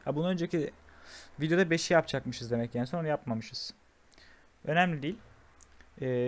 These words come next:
dönelim şimdi. Gördüğünüz gibi bu da bitirmediğim bölümler bu, bu şekilde. Burada da yüzdelik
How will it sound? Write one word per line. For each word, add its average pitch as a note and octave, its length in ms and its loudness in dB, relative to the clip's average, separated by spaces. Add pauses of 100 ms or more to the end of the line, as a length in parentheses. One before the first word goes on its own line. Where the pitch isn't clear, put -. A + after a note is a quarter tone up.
(140)
dönelim B2+ 320 0
şimdi. E3+ 580 -2 (840)
Gördüğünüz F3 360 4
gibi D#3 100 2
bu F#3 80 4
da G3 140 8
bitirmediğim D3+ 640 0 (180)
bölümler B2 460 0 (120)
bu, A#2 200 2
bu B2 60 -10
şekilde. A2 420 -6 (1400)
Burada D3+ 180 4
da F3+ 80 4
yüzdelik D3+ 680 -4